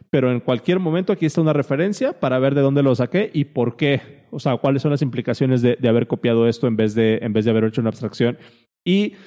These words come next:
sí, seguir un principio que alguien dijo alguna vez en algún libro, pero sacrificando un poco, este,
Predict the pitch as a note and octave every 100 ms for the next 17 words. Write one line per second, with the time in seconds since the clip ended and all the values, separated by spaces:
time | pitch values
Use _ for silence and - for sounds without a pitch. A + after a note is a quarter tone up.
0 | - _ _ - - F#3+ G3+ E3 E3 C#3
1 | E3 F3 D#3+ C#3 - G3+ A3+ A#3+ G4 -
2 | - - _ C3+ C3+ D#3+ D#3+ D#3 E3 E3+
3 | E3 C3 C3+ D#3+ D3+ C#3 C3+ B2 D3 E3+
4 | G3 C4+ - - _ _ _ _ D#3 E3+
5 | A3 - - D3+ C3+ A#2+ A#2+ C#3 C3 C3+
6 | B2+ - C3 - C3 B2+ C3+ B2 G#2+ -
7 | - G#2 G2+ G2+ G#2 A2+